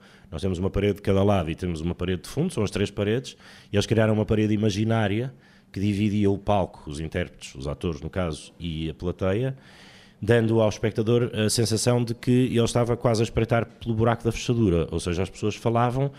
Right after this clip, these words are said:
e entre si viravam-se de costas, não, não representavam tudo virado para a plateia.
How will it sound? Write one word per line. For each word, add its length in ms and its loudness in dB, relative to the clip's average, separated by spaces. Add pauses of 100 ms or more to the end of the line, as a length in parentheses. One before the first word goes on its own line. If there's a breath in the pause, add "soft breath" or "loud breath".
(200 loud breath)
e 80 2
entre 220 0
si 240 -2
viravam-se 480 0
de 80 -20
costas, 520 0 (280 loud breath)
não, 240 2
não 160 4
representavam 640 0
tudo 400 -2
virado 340 2
para 160 -4
a 40 -2
plateia. 500 -8